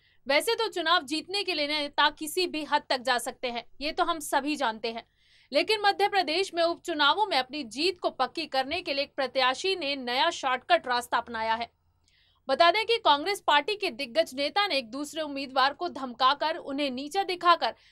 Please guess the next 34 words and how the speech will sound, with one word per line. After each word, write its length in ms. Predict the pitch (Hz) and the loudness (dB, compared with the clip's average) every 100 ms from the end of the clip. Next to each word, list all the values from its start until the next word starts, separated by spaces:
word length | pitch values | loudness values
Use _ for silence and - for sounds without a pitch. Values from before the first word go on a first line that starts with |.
| _ | _
पैसे 320 | 254 247 240 220 | -2 0 -2 0
का 160 | 269 | 2
लालच 480 | 226 226 247 330 247 | 4 4 4 2 2
देकर 320 | 277 294 302 | 0 0 -2
चुनाव 420 | 302 294 269 330 | -4 -4 2 2
से 160 | 349 277 | 2 -4
अपना 240 | 262 262 | -2 -4
नाम 340 | 247 233 247 311 | -4 0 0 2
वापस 360 | 240 226 311 269 | 2 2 -2 -2
लेने 280 | 240 240 | -2 -2
की 160 | 247 285 | -6 -6
सलाह 340 | - 247 220 | -2 0 0
दी 180 | 220 226 | 0 -6
है। 140 | 226 - _ _ _ _ _ - | -10 -10 _ _ _ _ _ -2
अब 100 | 262 | 2
प्रताड़ित 480 | 311 294 277 330 339 | 2 4 2 2 -4
उम्मीदवार 480 | 294 294 262 277 | -6 -2 4 4
ने 120 | 320 320 | 2 -4
सनसनीखेज 760 | 320 285 320 320 302 294 311 | -4 -4 -6 -8 -6 -6 -6
खुलासा 380 | 330 285 269 294 | -2 0 2 0
किया 240 | 294 302 | -2 0
है। 220 | 302 269 - _ _ - | 2 0 -6 _ _ -2
अब 120 | 311 | 2
इस 120 | 440 440 | 2 -2
पूरे 320 | 330 359 453 | -4 0 0
प्रकरण 440 | 381 294 330 381 | 2 2 2 2
का 200 | 359 294 | 4 4
एक 260 | - 330 359 | 4 -2 -2
ऑडियो 360 | 262 269 359 | 0 2 0
क्लिप 220 | - 311 320 | -2 -4 -4
भी 200 | 277 285 | -6 -4
सामने 380 | 370 294 277 | 0 0 0
आया 240 | 240 220 220 | 0 2 0
है 200 | 240 | -2